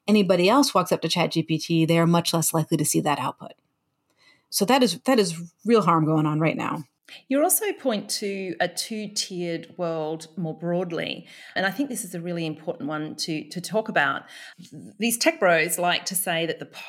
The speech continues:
Speaker 2: positive aspects of where this technology can take us is that it can fix holes in the system, like the lack of teachers,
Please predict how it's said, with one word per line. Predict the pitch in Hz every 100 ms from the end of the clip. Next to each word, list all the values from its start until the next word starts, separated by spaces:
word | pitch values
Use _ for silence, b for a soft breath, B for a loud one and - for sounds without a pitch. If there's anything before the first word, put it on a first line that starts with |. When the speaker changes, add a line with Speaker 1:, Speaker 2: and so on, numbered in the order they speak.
| B _
Speaker 2:
positive | 269 277 180 156 -
aspects | 160 - - - -
of | 151 147
where | 160 160 160
this | 160 -
technology | - 165 151 147
can | 147 151
take | - 147 -
us | 160 165
is | 165
that | 180 180
it | 180
can | 202
fix | 208 277 - -
holes | - 165 170 170
in |
the | 147
system, | - - - -
like | 151 -
the | 165
lack | 185 175
of | 175
teachers, | - - 143 - - - -